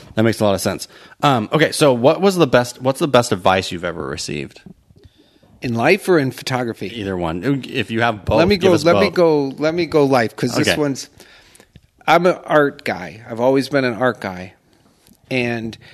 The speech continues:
Speaker 2: in college, I went to Bowling Green. I was in a product design degree, so I was, I learned some photography, I learned some art, I learned some,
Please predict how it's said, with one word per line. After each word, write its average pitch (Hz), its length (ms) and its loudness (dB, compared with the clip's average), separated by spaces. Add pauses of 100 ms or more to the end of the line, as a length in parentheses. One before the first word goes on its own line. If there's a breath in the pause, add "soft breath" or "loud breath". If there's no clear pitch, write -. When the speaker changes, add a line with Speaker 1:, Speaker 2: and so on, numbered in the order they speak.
(220 soft breath)
Speaker 2:
in 127 200 -2
college, 135 720 0 (280)
I 127 80 0
went 139 160 0
to 160 80 -2
Bowling 143 500 0
Green. 131 260 -2
I 123 100 0
was 123 180 -2
in 120 100 -2
a 110 60 -4
product 131 380 -2
design 135 360 0
degree, 117 320 -4
so 117 220 -2
I 110 100 0
was, 110 240 -4 (320 loud breath)
I 120 60 2
learned 117 240 -2
some 107 140 -6
photography, 147 640 0
I 120 60 2
learned 113 220 -2
some 104 200 -4
art, 151 360 4
I 113 120 -2
learned 120 240 -2
some, 110 260 -6